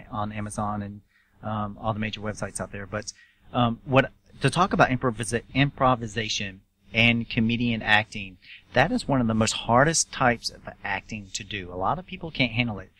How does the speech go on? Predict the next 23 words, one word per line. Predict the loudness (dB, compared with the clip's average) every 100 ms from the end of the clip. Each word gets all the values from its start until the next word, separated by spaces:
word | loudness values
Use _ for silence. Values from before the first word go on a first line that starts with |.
| _ -6
They're | -2
really | 0 2
great | 6 6
at | 6
memorizing | 2 2 4 2 0 0
lines, | 0 0 -2 -6 -6 _ -20 _ -8
but | -4
they | -4
can't | -4 0 0 0
handle | 2 4 8 8 6 0 _ 6
off | 8 6 -2
the | -10 -10 -14 _ -4
cuff, | 2 2 0 _ _
just | -12 -8 -2
off | 0 -2
the | -6
top | -4 -4
of | -2 -2
their | 0
head, | -2 -4 -6
thinking | -8 -8 -10 -10 -12
and | -16 -18 -4
acting | 0 0 -2 -16 -16